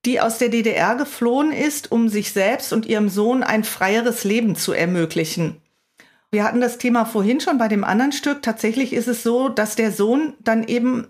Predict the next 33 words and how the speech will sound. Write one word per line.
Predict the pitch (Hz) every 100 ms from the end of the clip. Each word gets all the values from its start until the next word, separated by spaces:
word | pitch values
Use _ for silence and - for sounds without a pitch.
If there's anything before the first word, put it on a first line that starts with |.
| -
dieses | 202 220 226 254 - - - - _
Leben | 214 214 240 262 262 262 _ _ _ _ _ _
ablehnt. | 208 - 190 170 175 - - _ _ _ _ _ - - -
Äh, | - 214 208 208 - - -
das | 226 226
wird | 240
aber | 226 220 220 196 190
wahrscheinlich | 202 214 214 226
dann | 214
in | 196
der | 202
nächsten | 196 202 208
Folge | - 190 180
weiter | 165 -
ausgearbeitet. | - - 202 240 240 180 233 220 - _ -
<laughs> | 349 - - - - - -
Der | 208 220 214
Text | 294 285 - - - -
schließt | - - 277 381
jetzt | 330 - -
also | 226
mit | 226 226
zwei | - 214
Varianten | 240 226 214 269 285
eines | 226 226 220
möglichen | 226 233 226 220
Schlusses. | 196 - 185 285 403 -
Ich, | 233 226 - -
äh, |
spoiler | 202 - 208 214 269 285
das | 262
mal, | 262 254 277 233
weil, | 208 208 220 -